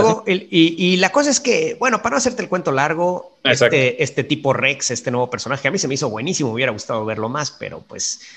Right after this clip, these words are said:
Speaker 1: ahí,
Speaker 2: Pero el,
Speaker 1: ahí,
Speaker 2: el
Speaker 1: ahí lo
Speaker 2: reveal,
Speaker 1: dejamos
Speaker 2: ahí
Speaker 1: de
Speaker 2: el
Speaker 1: ver.
Speaker 2: twist.
Speaker 1: La verdad es que el twist se me hace buenísimo, güey, o sea,
Speaker 2: También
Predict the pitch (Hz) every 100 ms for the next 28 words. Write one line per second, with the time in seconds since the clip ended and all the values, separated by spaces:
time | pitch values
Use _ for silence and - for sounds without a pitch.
0 | - _ - 110 123 123 131 160 - 131
1 | 127 - 160 160 160 165 240 202 160 117
2 | 113 139 339 - - - - - 135 123
3 | 127 156 - 143 120 170 185 - 117 127
4 | 139 139 113 123 127 185 - 160 107 90
5 | 92 101 123 98 110